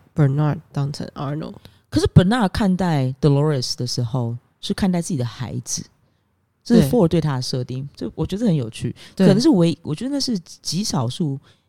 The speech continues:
Speaker 2: 沿用、沿用、延续
Speaker 1: 嗯。
Speaker 2: Arnold，我们讲精神好了。
Speaker 1: 嗯。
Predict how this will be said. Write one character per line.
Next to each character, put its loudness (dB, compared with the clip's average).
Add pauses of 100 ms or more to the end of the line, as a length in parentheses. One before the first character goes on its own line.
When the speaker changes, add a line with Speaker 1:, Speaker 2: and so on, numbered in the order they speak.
(140)
Speaker 2:
沿 0
用、 -2 (360)
沿 -4
用、 -2
延 4
续 0 (120)
Speaker 1:
嗯。 -2
Speaker 2:
Arnold， 0
我 -6
们 -2
讲 0
精 2
神 0
好 -2
了。 -8
Speaker 1:
嗯。 -4